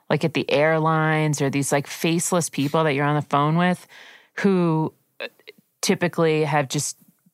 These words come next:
brought out the absolute worst of me. I've started tipping more. Like, for a minute,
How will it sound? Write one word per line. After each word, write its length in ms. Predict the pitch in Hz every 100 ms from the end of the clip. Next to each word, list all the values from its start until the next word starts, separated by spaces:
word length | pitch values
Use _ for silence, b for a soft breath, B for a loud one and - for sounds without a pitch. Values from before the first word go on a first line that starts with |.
| -
brought 220 | 156 147
out 140 | 147
the 120 | 143 143
absolute 380 | 143 - 139
worst 320 | 80 147 147 196
of 60 |
me. 300 | 175 185 190 B B B B
I've 120 | - -
started 360 | 202 190 185
tipping 640 | - 170 165 214 220 226 220 - -
more. 360 | 202 208 214
Like, 300 | 196 175 -
for 200 | - 196
a 40 | 190
minute, 400 | 190 208 214